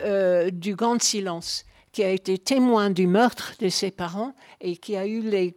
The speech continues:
cordes vocales coupées pour qu'il ne puisse pas témoigner. On n'a pas pensé à l'écriture. Et, euh,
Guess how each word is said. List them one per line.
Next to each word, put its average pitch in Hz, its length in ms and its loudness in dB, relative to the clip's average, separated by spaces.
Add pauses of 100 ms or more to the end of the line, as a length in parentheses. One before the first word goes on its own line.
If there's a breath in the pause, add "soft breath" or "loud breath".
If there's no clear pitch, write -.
cordes 269 360 4
vocales 202 500 -4
coupées 196 360 -4
pour 170 220 -12
qu'il 190 180 -6
ne 175 60 -4
puisse 185 300 -8
pas 170 180 -10
témoigner. 170 800 -12 (1500 soft breath)
On 202 60 -12
n'a 165 160 -6
pas 196 180 -4
pensé 196 440 -6
à 170 100 -2
l'écriture. 202 680 -12 (960 loud breath)
Et, 220 460 4
euh, 196 360 2